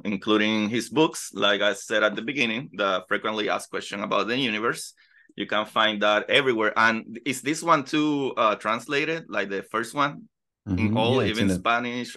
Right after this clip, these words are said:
Speaker 1: Arabic, everything?
Speaker 2: Yeah, lots of different languages. Mm-hmm.
Speaker 1: That's great. Look at that. And, and your podcast, uh, Daniel and Jorge Explain the Universe. So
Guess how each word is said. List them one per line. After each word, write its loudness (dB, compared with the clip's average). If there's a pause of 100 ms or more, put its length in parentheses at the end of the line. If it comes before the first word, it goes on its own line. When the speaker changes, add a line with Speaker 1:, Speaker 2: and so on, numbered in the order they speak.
Speaker 1:
Arabic, 0
everything? -8 (480)
Speaker 2:
Yeah, -4
lots -4
of -14
different -10
languages. -10
Mm-hmm. -10 (260)
Speaker 1:
That's -12
great. -10 (100)
Look -8
at -8
that. -6 (500)
And, 2
and -2
your 0
podcast, -2
uh, 2
Daniel -2
and -6
Jorge 0
Explain -4
the 0
Universe. -6
So 0